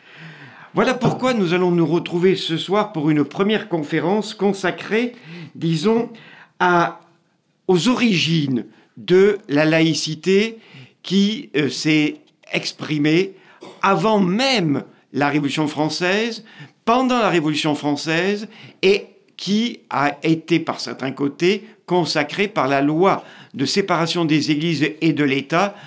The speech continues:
du, euh, neuf décembre mille neuf cent cinq. Euh, je reviendrai dans quinze jours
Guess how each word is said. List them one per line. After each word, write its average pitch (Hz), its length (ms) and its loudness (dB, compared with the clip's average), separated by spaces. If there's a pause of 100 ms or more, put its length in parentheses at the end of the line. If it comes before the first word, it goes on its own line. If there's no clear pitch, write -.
(200)
du, 180 500 0 (100)
euh, 120 120 -2
neuf 151 340 0
décembre 160 640 0
mille 180 160 2
neuf 160 160 2
cent 156 240 -2
cinq. 113 400 -6 (560)
Euh, 120 160 0 (120)
je 143 460 2 (140)
reviendrai 160 720 0
dans 131 160 -2
quinze 147 360 -2
jours 180 540 0